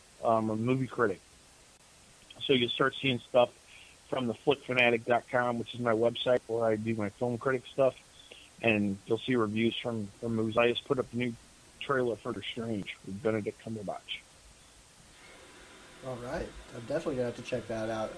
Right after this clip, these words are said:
Speaker 2: I like movies. My favorite is probably Draft Day, and I get made fun of a lot for that, but I just love it.
Speaker 1: That was great. I mean, it, I,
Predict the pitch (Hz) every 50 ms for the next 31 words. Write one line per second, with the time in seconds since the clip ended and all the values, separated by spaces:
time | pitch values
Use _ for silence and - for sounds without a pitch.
0 | 170 - - 123 156 160 120 110 110 120 123 120 127 135 139 135 - - - -
1 | - - - - - - 123 131 - 151 143 156 160 151 143 - - - - -
2 | - 127 - - 135 131 127 131 127 110 117 117 117 120 127 - - 139 135 135
3 | 135 139 - - - - - - - 120 120 120 123 120 123 139 131 123 - -
4 | 127 117 120 120 131 131 131 131 135 - - 135 143 143 143 139 - - - -
5 | - - 120 113 120 113 120 113 123 113 107 104 101 104 104 101 - - - -
6 | - - - - - - - - - - - - - - - - - - - -
7 | - - - - - - 170 208 208 151 - - 135 143 170 139 92 85 104 110
8 | 117 117 113 110 110 123 123 107 101 113 123 127